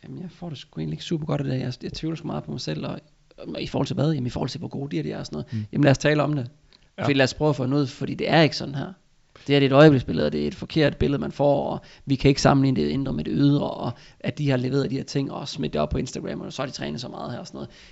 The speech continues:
Speaker 1: Jamen, skal det være anvisende til, hvad du så skal gøre bagefter? Det kan godt være anvisende til, at du så tænker, "Fuck, man, jeg når det sgu ikke."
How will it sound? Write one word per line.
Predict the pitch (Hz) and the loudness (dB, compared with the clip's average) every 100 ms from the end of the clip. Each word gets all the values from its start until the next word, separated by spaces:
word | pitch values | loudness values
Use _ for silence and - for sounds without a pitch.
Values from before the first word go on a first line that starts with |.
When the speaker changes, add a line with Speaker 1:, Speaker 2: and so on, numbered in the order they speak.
| - | -4
Speaker 1:
Jamen, | 123 127 | 0 0
skal | - 131 | -2 -4
det | 135 | -2
være | - | 0
anvisende | 147 147 131 - - | 0 0 -2 -4 -8
til, | - - | -4 -4
hvad | - | -4
du | - | -6
så | - | -8
skal | - - | -12 -12
gøre | - | -10
bagefter? | - 143 - 160 - - _ _ | -2 -2 -2 -6 -16 -20 _ _
Det | 135 | -4
kan | 131 | 0
godt | 147 | 0
være | 156 | 0
anvisende | 147 139 120 - | 0 -2 -6 -6
til, | |
at | 147 | -6
du | 185 | -6
så | - | -6
tænker, | - 170 | -4 -6
"Fuck, | 170 190 185 - - | -8 -10 -12 -16 -20
man, | 254 - - | -20 -14 -8
jeg | |
når | - - | -6 -6
det | - | -8
sgu | - | -10
ikke." | 180 | -12